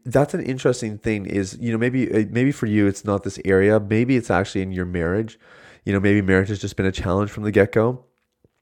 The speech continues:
and you're, you're tired of it. You're exhausted by it. Maybe this is,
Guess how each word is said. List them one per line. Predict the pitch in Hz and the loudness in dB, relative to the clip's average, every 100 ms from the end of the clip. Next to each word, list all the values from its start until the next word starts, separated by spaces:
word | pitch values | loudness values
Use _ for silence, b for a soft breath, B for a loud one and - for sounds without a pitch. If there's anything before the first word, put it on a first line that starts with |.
| - - | -10 -4
and | 107 104 | -2 -2
you're, | 95 98 101 98 95 - - | -4 -2 2 2 2 -2 -6
you're | 104 95 | -2 -2
tired | - 98 101 | 0 4 6
of | 107 110 | 6 4
it. | 92 | 2
You're | 98 | 0
exhausted | 95 95 92 - 107 | 0 0 -2 -4 -4
by | 104 110 | 2 2
it. | 107 B B B B | 2 B B B B
Maybe | 104 104 135 165 165 110 90 95 - | -10 -2 0 2 0 0 0 -2 -4
this | 104 98 113 113 | -6 0 0 0
is, | - 104 101 98 | -2 0 0 -2